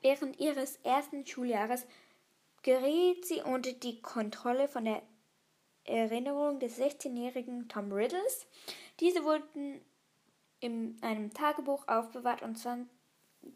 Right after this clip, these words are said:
Ginny dazu, die Kammer des Schreckens zu öffnen und damit eine Gefahr für alle Schüler und sich selbst darzustellen.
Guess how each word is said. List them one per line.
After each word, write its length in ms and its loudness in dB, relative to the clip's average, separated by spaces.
Ginny 300 -4
dazu, 280 2
die 100 -8
Kammer 240 -2
des 160 -2
Schreckens 420 -6
zu 100 -12
öffnen 280 0
und 380 -16
damit 320 0
eine 160 0
Gefahr 420 0
für 220 -6
alle 200 2
Schüler 640 -4
und 300 -8
sich 320 -10
selbst 440 -4
darzustellen. 840 -12